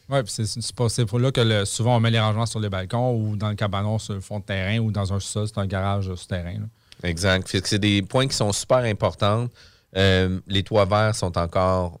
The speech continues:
Speaker 2: en demande. Puis, tu sais, les toits verts deviennent aussi une alternative sur... Euh, les superficies obligatoires pour des espaces verts, et cetera. Puis, tu sais, il y a aussi, euh, différentes solutions pour les espaces verts, là. Tu sais, euh, ça veut pas dire nécessairement parce que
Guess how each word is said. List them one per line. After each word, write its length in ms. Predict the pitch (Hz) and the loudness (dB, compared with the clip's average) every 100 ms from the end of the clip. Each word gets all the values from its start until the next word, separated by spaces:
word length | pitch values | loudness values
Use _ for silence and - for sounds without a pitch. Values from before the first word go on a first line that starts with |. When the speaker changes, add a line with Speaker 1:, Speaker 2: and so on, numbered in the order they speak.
| - | -6
Speaker 2:
en 140 | 90 | -2
demande. 520 | 87 85 82 92 120 117 | 0 0 0 -2 -4 -8
Puis, 80 | - | -6
tu 40 | |
sais, 40 | 104 | -4
les 100 | 95 | -4
toits 220 | 104 92 | 0 0
verts 240 | 95 110 | 2 -2
deviennent 360 | 98 85 92 95 | -2 -4 -4 -4
aussi 260 | 92 - 117 | -4 -4 -4
une 120 | 98 | -4
alternative 800 | 90 - 92 92 82 104 104 95 | -2 -2 -2 -2 -4 -4 -6 -6
sur... 480 | - 92 92 92 87 - _ _ _ | -4 -2 -2 -2 -6 -14 _ _ _
Euh, 520 | 85 85 82 82 82 85 | -2 2 2 2 0 0
les 200 | 87 87 | -2 -4
superficies 540 | - 95 - - 104 | 0 -2 -2 -4 -2
obligatoires 800 | 95 92 95 92 98 95 98 92 | -2 0 0 0 2 2 2 0
pour 140 | 90 | -4
des 180 | 87 85 | -2 -2
espaces 420 | 87 - 95 85 82 | -2 0 0 0 2
verts, 240 | 92 92 | 2 2
et 80 | 90 | -2
cetera. 540 | - 90 87 80 95 - | -4 -2 0 2 2 0
Puis, 100 | - | -2
tu 60 | |
sais, 60 | 101 | -2
il 40 | 98 | 0
y 40 | |
a 40 | |
aussi, 540 | 90 87 - 104 101 104 - - - - | 0 -2 -4 -2 -4 -6 -10 -20 -18 -4
euh, 220 | 87 87 | 0 2
différentes 440 | 85 82 101 98 101 | 2 2 2 2 0
solutions 400 | 104 95 131 160 | 0 0 0 -2
pour 120 | 139 | -2
les 160 | 104 98 | -2 -2
espaces 380 | - 98 90 | 0 0 2
verts, 220 | 92 104 107 | 0 0 0
là. 140 | 95 | -2
Tu 280 | - 110 110 | -2 -2 0
sais, 60 | |
euh, 80 | 101 | 0
ça 140 | 90 98 | 2 2
veut 80 | |
pas 140 | 92 98 | 2 2
dire 140 | 123 | 0
nécessairement 560 | 127 101 - 98 98 120 | -2 -2 0 0 2 0
parce 240 | 110 87 | 0 -2
que 340 | - 95 98 | 0 0 0